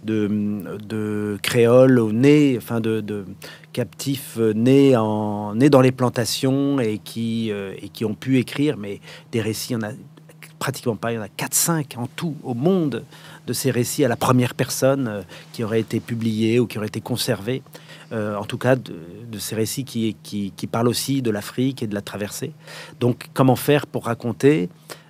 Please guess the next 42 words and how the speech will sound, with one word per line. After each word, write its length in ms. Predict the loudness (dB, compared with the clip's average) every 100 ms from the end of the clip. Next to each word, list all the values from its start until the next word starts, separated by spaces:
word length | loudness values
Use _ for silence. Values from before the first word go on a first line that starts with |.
| 0
En 160 | 4
effet, 220 | 4 4 0
ce 80 |
que 120 | 4 4
je 100 | 4
vis, 120 | 0
c'est 180 | 2 4
l'humanité, 560 | 6 6 4 4 2
c'est 180 | 4 0
de 60 | 2
raconter, 680 | 2 4 0 4 4 4 0 _ -20 -14 -4
euh, 240 | -4 -4 -2
l'être 340 | 2 2 2 0
humain 380 | 4 4 2 -4 _ -20 -20 -20 _ -20 -20 -6
qui 80 | 0
est 60 | 2
derrière 260 | 2 0
chaque, 560 | -2 0 -2 -4 -14 -14 -18 -16 -12
euh, 80 |
chacune 640 | -8 -8 -2 0 2 0 0
de, 460 | 2 2 0 -2 -8 -20 -20 -12
de 120 | -6
ces 220 | -2 4 8
noms, 300 | 10 10 8
là, 120 | 4
sur 220 | 0 0
les, 480 | 2 2 0 -4 -8
sur 240 | -10 -6
les 80 | 2
registres, 520 | 4 4 0 -4 -6
il 40 | -8
y 60 |
a, 120 | -6
il 80 | -6
y 60 | -4
a 60 |
des 160 | 0 0
noms. 360 | 2 0 -4 -10 -18 -20 -8
On 160 | -2 0
a, 160 | 0 -2 -18 -20 -20 -20 _ -8
on 180 | 2 6
a, 280 | 6 4